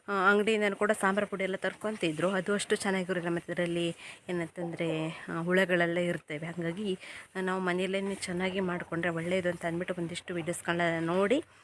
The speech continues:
ಆ, ಮೈಂಡ್ ಸೆಟ್ ಮಾಡ್ಕೊಂಡಿದ್ದೀನಿ. So ಇವತ್ತು ಅಮ್ಮ ಕೂಡ ಮಾಡ್ತಾರೆ. So ನಾನು ಅಮ್ಮ ಮಾಡಿದ್ದನ್ನು ಕೆಲವೊಂದು, ಅಮ್ಮ ಮಾಡೋದನ್ನೇ ಮಾಡೋದು, ಆದರೂ ಕೂಡ ಕೆಲವೊಂದು ವಿಡಿಯೋಸ್ಗಳನ್ನ ನೋಡ್ಕೊಂಡಿದ್ದೀನಿ. ಕೆಲವೊಬ್ರು ಅಕ್ಕಿಯನ್ನೆಲ್ಲ ಹಾಕಿ ಮಾಡಿದ್ರಪ್ಪ, ನನಗಂತೂ ಅದೆಲ್ಲ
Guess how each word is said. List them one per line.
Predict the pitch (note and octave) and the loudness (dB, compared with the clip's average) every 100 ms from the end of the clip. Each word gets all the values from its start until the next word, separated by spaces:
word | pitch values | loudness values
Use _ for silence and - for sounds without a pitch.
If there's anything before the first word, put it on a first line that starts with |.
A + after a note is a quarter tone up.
| - - _ | -20 -20 _
ಆ, | F#3 | -4
ಮೈಂಡ್ | E3+ F3 F#3 | 0 0 0
ಸೆಟ್ | F#3+ F3+ | -2 -2
ಮಾಡ್ಕೊಂಡಿದ್ದೀನಿ. | F3 - F#3 D#3+ D#3+ F#3 G#3+ - | -4 0 0 0 0 0 0 -2
So | F3 F3 | -2 0
ಇವತ್ತು | E3+ E3+ E3+ _ F3+ | 0 -2 -6 _ -6
ಅಮ್ಮ | F#3 E3+ G#3 | -4 -4 -4
ಕೂಡ | G#3+ G#3 | 0 0
ಮಾಡ್ತಾರೆ. | G3 F3 G3 D#3+ C#3+ A#3 - - - - - | 4 6 6 4 0 -2 -6 -14 -14 -14 -2
So | B3 | 2
ನಾನು | G#3+ G3+ A3+ G3 | 4 4 4 2
ಅಮ್ಮ | G3+ A3 | 2 0
ಮಾಡಿದ್ದನ್ನು | G#3 F#3+ F3+ D3+ D3+ D3 C4+ - - | 2 0 0 0 0 4 2 2 -10
ಕೆಲವೊಂದು, | - A3+ A3+ A3+ G#3 - | -2 2 4 2 -4 -6
ಅಮ್ಮ | F#3+ A3 A#3+ | 0 2 4
ಮಾಡೋದನ್ನೇ | G3+ G3 G3 G3 G#3+ | 2 2 0 -2 0
ಮಾಡೋದು, | F#3+ F#3 C#3 C#3 C4+ - - B3+ | 2 2 0 -4 -6 -6 -6 -2
ಆದರೂ | C4+ | -2
ಕೂಡ | C#4 C4 | 0 0
ಕೆಲವೊಂದು | B3+ A3 A3 G#3 | 2 2 2 2
ವಿಡಿಯೋಸ್ಗಳನ್ನ | F#3+ G3 - - F3+ F3 F3 | 2 0 -2 -4 -2 0 2
ನೋಡ್ಕೊಂಡಿದ್ದೀನಿ. | F#3 G3 G#3 F3 E3 G3 | 2 2 -2 -4 -4 -4
ಕೆಲವೊಬ್ರು | - G3 F#3+ F3+ G3+ - - - C#4+ | -2 0 0 0 -4 -4 -16 -10 -8
ಅಕ್ಕಿಯನ್ನೆಲ್ಲ | - _ - B3 A#3+ A#3 G#3+ G3+ A3+ | -8 _ -8 -2 2 2 2 2 2
ಹಾಕಿ | F#3+ F#3+ G3+ | 2 0 -2
ಮಾಡಿದ್ರಪ್ಪ, | F#3+ F3 F3+ E3 D#3+ E3+ | 0 2 2 2 0 -2
ನನಗಂತೂ | F3+ F#3 F#3+ F#3 | -4 -4 -4 -2
ಅದೆಲ್ಲ | F3+ F#3 | 0 2